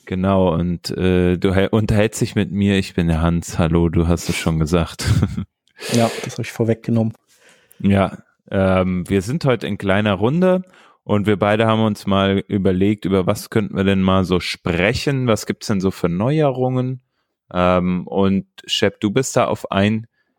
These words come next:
Speaker 1: Thema gekommen. Das, ähm, Thema nennt sich Resize Observer. Vielleicht hat der ein oder andere schon mal gehört. Und ich finde, der Name ist auch ganz schön deskriptiv.
Speaker 2: Genau. Und auch, äh, sehr sleek und tight.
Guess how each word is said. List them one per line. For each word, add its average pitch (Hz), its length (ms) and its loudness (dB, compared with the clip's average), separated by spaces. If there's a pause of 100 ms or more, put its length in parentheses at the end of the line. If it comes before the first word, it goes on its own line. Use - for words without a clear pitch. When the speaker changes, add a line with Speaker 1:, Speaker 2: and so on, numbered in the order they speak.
(240)
Speaker 1:
Thema 107 360 0
gekommen. 113 640 -2
Das, 92 440 -2
ähm, 90 480 0
Thema 95 280 0
nennt 92 180 0
sich 92 220 -4
Resize 95 500 0
Observer. 127 600 0
Vielleicht 98 360 -2
hat 98 140 -2
der 82 140 -2
ein 101 180 -2
oder 92 220 -2
andere 98 240 0
schon - 180 -2
mal 90 140 0
gehört. 92 360 2
Und 98 140 0
ich 95 100 -6
finde, 107 280 -2
der 92 120 0
Name 101 300 0
ist - 140 -2
auch - 180 -4
ganz 92 240 -2
schön 98 260 0
deskriptiv. - 1080 -2 (1040)
Speaker 2:
Genau. 113 400 0 (180)
Und 135 180 -2
auch, - 360 -2
äh, 113 400 2
sehr 123 380 0
sleek - 760 -2
und 127 220 -2
tight. 127 420 -2